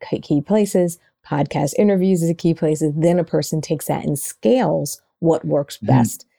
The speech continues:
Speaker 1: as opposed to hiring a team, and they're really a testing team. They're a team that you're investing all this money in, and all they're doing is testing 'cause they don't have a winning strategy yet.
Speaker 2: Yeah,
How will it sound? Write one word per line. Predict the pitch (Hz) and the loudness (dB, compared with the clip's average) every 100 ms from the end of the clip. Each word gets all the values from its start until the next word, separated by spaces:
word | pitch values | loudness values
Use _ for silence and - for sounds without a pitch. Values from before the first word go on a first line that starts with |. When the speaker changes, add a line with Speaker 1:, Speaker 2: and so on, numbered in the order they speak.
| _ 180 | _ -2
Speaker 1:
as | 170 | 0
opposed | 170 165 151 | 2 0 0
to | 147 | -2
hiring | 139 160 165 165 | -6 -2 0 0
a | 151 | -2
team, | - - 247 165 156 139 139 - | -4 0 2 2 0 -4 -10 -2
and | 175 | 0
they're | 185 | 2
really | 190 226 240 | 2 2 0
a | |
testing | 214 - 202 - 151 143 | -2 -4 -4 -2 -2 0
team. | - - 147 | -4 -8 -4
They're | 175 151 | 0 0
a | |
team | 160 165 156 156 147 _ - | 0 0 0 0 -4 _ -4
that | - | 0
you're | 160 151 - | 0 0 -2
investing | 165 151 - 143 - | 0 0 -2 -6 -4
all | 196 202 214 | -2 0 2
this | 180 165 | 0 -2
money | 147 143 - | -2 -2 -2
in, | 147 147 - _ _ _ _ | -4 -4 -6 _ _ _ _
and | - 165 160 - | 0 2 2 2
all | 165 | 2
they're | 160 165 | 4 2
doing | 156 139 | 0 -2
is | 143 - | -4 -8
testing | - 147 - - 147 | -2 -2 0 -2 -2
'cause | 156 | -2
they | 151 | -2
don't | 147 143 147 | 0 -4 -4
have | 151 | -2
a | |
winning | 147 139 135 | 0 -2 -4
strategy | 147 151 156 160 - | -6 -6 -6 -8 -10
yet. | 160 - _ _ _ _ _ _ _ - | -12 -14 _ _ _ _ _ _ _ 2
Speaker 2:
Yeah, | 156 139 | 4 4